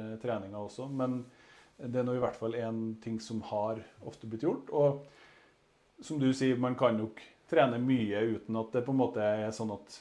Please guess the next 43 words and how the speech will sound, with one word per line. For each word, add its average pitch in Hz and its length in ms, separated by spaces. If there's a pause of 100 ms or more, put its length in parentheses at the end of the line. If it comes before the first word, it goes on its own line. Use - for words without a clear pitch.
det, 117 260 (640)
du 120 80
ikke 117 200
får 113 260
framgang. 123 480 (100)
Men 123 160
så 123 80
er 120 80
spørsmålet, 110 560
hvis 117 160
du 113 80
kunne 107 220
ha 101 80
trent 110 340
ti 110 160
sett 110 240
mindre 98 320
i 101 80
uka 120 300 (640)
og 113 160
fått - 240
samme 104 240
framgangen, 113 540 (180)
da 123 320
ønsker 113 320
du 104 80
jo 117 80
gjerne 101 240
å 104 80
gjøre 101 320
det. 113 100 (220)
Så 123 180
jeg - 680
tenker 113 360
jo 104 220
at - 260
spesielt - 640
hvis 120 180
vi 131 100
tenker 110 360
en, 101 140 (920)
et 113 200
nivå 107 340